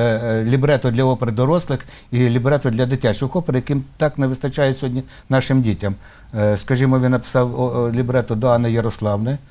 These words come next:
дочки князя Ярослава, це опера українська, не пам'ятаю вже, хто написав музику. І ряд дитячих лібрето до, е, Лис Микита, багато інших. Отже ж, за ці-, то він не міг оминути цієї болісної теми, бо,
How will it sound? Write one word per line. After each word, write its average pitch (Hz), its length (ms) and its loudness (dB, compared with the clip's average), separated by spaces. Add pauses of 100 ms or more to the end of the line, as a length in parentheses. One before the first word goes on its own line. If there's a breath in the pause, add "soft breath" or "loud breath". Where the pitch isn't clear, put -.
(160 soft breath)
дочки 113 320 -2
князя 113 520 -2
Ярослава, 110 500 -4
це 113 140 -4
опера 117 440 -4 (320 loud breath)
українська, 113 560 -2
не 113 100 -2
пам'ятаю 113 440 -2
вже, 107 120 -4
хто 110 140 -6
написав 110 360 -6
музику. 117 400 -6 (500 loud breath)
І 131 100 2
ряд 175 200 4
дитячих 135 760 0
лібрето 123 460 -2
до, 113 300 0
е, 110 280 -2
Лис 120 240 -4
Микита, 120 680 -2
багато 131 460 -2
інших. 98 300 -6 (680 loud breath)
Отже 131 280 2
ж, 117 400 2
за 127 180 -2
ці-, 139 200 -4
то 156 160 0
він 180 260 4
не 151 160 2
міг 175 220 4
оминути 156 420 0
цієї 139 360 2
болісної 135 580 0
теми, 180 300 0
бо, 143 300 0